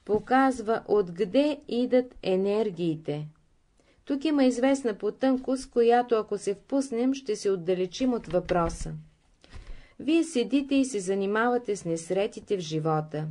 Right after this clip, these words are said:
Вие казвате: „Млад бях, но остарях.“ Почвате да мислите за външната страна на живота си, гледате се в огледалото и си мислите: „Сега можеш да туриш име в действие, за да можеш да промениш лицето си.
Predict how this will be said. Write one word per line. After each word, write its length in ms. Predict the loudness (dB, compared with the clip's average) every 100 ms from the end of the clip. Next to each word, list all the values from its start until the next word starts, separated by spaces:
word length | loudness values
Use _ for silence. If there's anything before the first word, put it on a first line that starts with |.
| -10 -18 -8
Вие 180 | -2 0
казвате: 600 | 0 0 -2 -6 -2 -2
„Млад 440 | 0 0 0 -2 -2
бях, 260 | 0 -2 -2
но 120 | -4
остарях.“ 580 | -4 0 2 2 2 -4 -12 _ _ _ _ _ _ -20 -20 _
Почвате 520 | 2 2 2 0 0
да 140 | 0 0
мислите 540 | 0 0 -2 -2 -2
за 200 | 0 0
външната 600 | 2 2 2 0 0 -2
страна 460 | -2 -2 0 0 0
на 140 | 0
живота 560 | -2 -2 0 0 0 -6
си, 300 | -8 -10 -12 _ -20 -8
гледате 480 | 0 0 0 0 -4
се 140 | -4
в 100 | -4
огледалото 720 | -2 -2 2 4 4 2 0
и 80 | -4
си 180 | -2 -2
мислите: 600 | -2 -2 -4 -6 -6 -6 -8 -16 -20
„Сега 380 | -10 -6 -2 0
можеш 600 | 0 0 -2 -2 -4 -4
да 180 | -2 -2
туриш 500 | 0 0 0 -4 -10
име 320 | -6 -2 -2 -4
в 80 |
действие, 720 | 0 2 2 0 -6 -2 -2 0
за 160 | -2
да 120 | -2 -2
можеш 420 | -2 -2 -2 -4
да 160 | -4
промениш 640 | -2 -2 -2 -2 -4 -6 -4
лицето 560 | -6 -2 0 0 -2
си. 380 | -8 -6 -6 -6